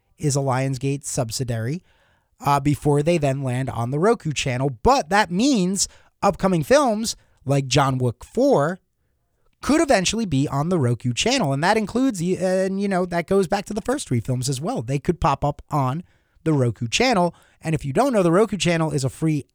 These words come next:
ad-supported, uh, you know, streaming site, streaming service.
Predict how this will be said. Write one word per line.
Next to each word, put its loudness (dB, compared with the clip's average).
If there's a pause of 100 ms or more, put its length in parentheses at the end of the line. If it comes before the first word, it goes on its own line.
ad-supported, -2 (520)
uh, -6 (380)
you -6
know, -6
streaming -2
site, -6
streaming -2
service. -6